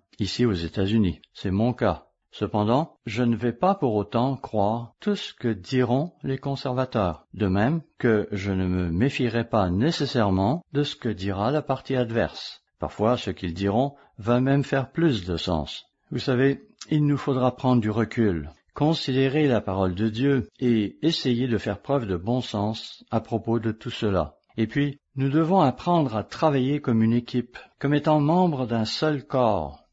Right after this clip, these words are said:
Le port d'un masque ne sert pas uniquement à vous protéger, vous, il sert aussi à protéger les autres, au cas où vous seriez contagieux sans le savoir. Il sert donc avant tout à protéger les autres, même s'il peut aussi vous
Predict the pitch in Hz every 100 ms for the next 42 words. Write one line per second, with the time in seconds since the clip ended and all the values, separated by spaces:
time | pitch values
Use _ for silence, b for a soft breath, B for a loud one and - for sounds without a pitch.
0 | - 117 117 180 185 123 107 98 131 156
1 | - 120 104 104 - 113 - 123 120 107
2 | 101 127 127 101 98 - 95 98 92 113
3 | 104 117 90 - _ - 143 117 - 92
4 | 87 90 - 156 185 _ - 131 - 107
5 | 98 87 131 151 139 139 113 - - _
6 | - 120 - 117 165 117 101 - 104 98
7 | 101 - 104 101 90 90 123 135 101 101
8 | 98 110 107 98 - - _ - 151 143
9 | 180 180 160 165 - 135 131 127 117 185
10 | 156 - 127 123 113 135 131 127 110 120
11 | 104 - 117 123 180 175 - 123 107 117
12 | 110 110 - 117 123 127 123 185 -